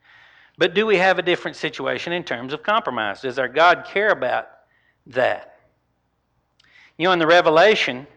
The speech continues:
in the latter part there, in verses eighteen, nineteen of chapter twenty-two, it's written, "Therefore I testify unto every man that heareth the words of the prophecy of this book. If any man shall add unto these things, God shall add unto him the plagues that are written in this book.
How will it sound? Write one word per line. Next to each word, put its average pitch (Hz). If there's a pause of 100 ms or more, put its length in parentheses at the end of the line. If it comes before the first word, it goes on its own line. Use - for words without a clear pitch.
in 127
the 127
latter 160
part 139
there, 123
in 131
verses 143
eighteen, 160
nineteen 143
of -
chapter 139
twenty-two, 127 (720)
it's 147
written, 190
"Therefore 190
I 160
testify 170
unto 160
every 220
man 214
that 180
heareth 220
the 170
words 180
of 151
the 143
prophecy 185
of 147
this 151
book. 143 (380)
If -
any 214
man 214
shall 175
add 214
unto 202
these 165
things, 127
God 165
shall 151
add 190
unto 180
him 185
the 170
plagues 185
that 139
are 131
written 135
in 131
this 120
book. 117